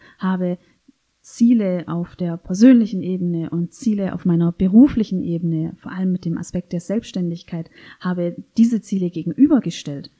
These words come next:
und habe eine wirklich spannende Entscheidung getroffen, die ich aber an einer anderen Stelle dir nochmal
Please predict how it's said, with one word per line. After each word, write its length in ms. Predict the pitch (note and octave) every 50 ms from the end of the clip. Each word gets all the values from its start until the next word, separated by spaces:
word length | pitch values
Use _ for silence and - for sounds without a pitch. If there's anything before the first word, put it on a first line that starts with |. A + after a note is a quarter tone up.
| _ _ _ _ - _ _
und 200 | - F#3 F3+ F#3
habe 180 | G3+ G#3 G3+ -
eine 220 | F3 F3 F3+ F3+ G3
wirklich 360 | A3 A3 - G3 F3+ - -
spannende 540 | - - _ - G3 G#3 A#3 B3 A3 G3+ F#3
Entscheidung 520 | E3 F3+ E3+ - F3 E3+ F#3+ A#3 A#3+ A#3
getroffen, 640 | A#3 A3+ - - G#3+ A3 A3+ - - B3 B3+ C4+ C4+ _ _ _ _ _ _ _ -
die 460 | G3 G3 G3 G3 G3 G3 F#3+ - _ -
ich 420 | G3+ G3 G3 F#3+ - - - -
aber 140 | F3+ G3+ G3
an 100 | F#3+ F#3
einer 300 | - F#3 F3 E3 - -
anderen 300 | G3 A#3+ A#3+ G#3+ F#3 F3+
Stelle 480 | F3 - - F3 F#3 G3 F#3 F3 F3+ _ _ _ -
dir 100 | F#3+ F#3+
nochmal 400 | F#3 E3+ E3 E3+ E3+ D#3+ D#3+ D#3+